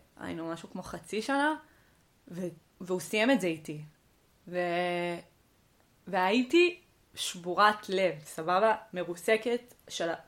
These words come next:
של החיים, כאילו, בחורה מסכנה, אתם רואים אותה? אומרים, "בחורה מסכנה", ואני אומרת,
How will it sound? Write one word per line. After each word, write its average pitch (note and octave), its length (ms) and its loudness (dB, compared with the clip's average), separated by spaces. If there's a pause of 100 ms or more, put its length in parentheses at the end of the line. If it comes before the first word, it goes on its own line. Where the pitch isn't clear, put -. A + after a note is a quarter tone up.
(160)
של - 160 -4
החיים, A3 640 2
כאילו, - 260 -8
בחורה G#3+ 340 -2
מסכנה, A3 480 2
אתם F#3 160 -2
רואים G3 220 0
אותה? C#4 180 4 (320)
אומרים, B3 240 4
"בחורה G3+ 300 2
מסכנה", G#3+ 480 4
ואני F3 200 -2
אומרת, C4+ 300 2